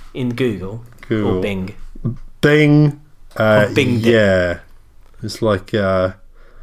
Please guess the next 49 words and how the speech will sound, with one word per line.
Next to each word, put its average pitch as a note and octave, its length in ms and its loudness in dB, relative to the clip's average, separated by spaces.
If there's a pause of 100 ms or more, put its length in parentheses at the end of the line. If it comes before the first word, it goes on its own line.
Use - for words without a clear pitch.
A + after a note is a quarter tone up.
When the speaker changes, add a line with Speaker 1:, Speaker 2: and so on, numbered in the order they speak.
(240)
Speaker 2:
"Hey, E3 300 4
we're A#2 180 2
all D#3+ 120 4
buddies A2+ 520 2
here." E2+ 460 -8
Only E3+ 260 6
those D#3+ 300 4
in C#3 80 2
the B2+ 80 4
right-hand B2 680 0
side C3 300 4
of G#2 160 0
it F2+ 140 -6
look G#2+ 180 -4
like G2+ 200 -6
they're G2+ 180 -2
even F#2+ 240 -2
vaguely G2+ 400 -2
in F#2+ 80 -4
the F#2 80 -6
same F#2+ 240 -6
space. G2+ 400 -6
The A2 100 -10
photoshopping B2+ 800 0
to F#2+ 80 -16
the F#2 100 -8
left-hand G2+ 540 -4
side F#2+ 180 -6
of F2 120 -10
it E2+ 80 -8
is D#2+ 160 -12
just - 260 -10
quite G2 240 -2
obviously F#2 720 -6 (340)
superimposed. F2 840 -10 (960)
Speaker 1:
Yeah. G2 300 -6 (420)
Speaker 2:
And A2+ 160 0
they G#2 60 2
haven't G#2+ 180 0
Speaker 1:
It G2+ 60 0
Speaker 2:
even F#2 200 -4
tried G#2+ 440 2
to G#2+ 100 -4
make F2+ 180 -6
it G2+ 80 -8
not G#2+ 220 -4
look F#2 160 -8
that E2+ 180 -8
way. E2 160 -14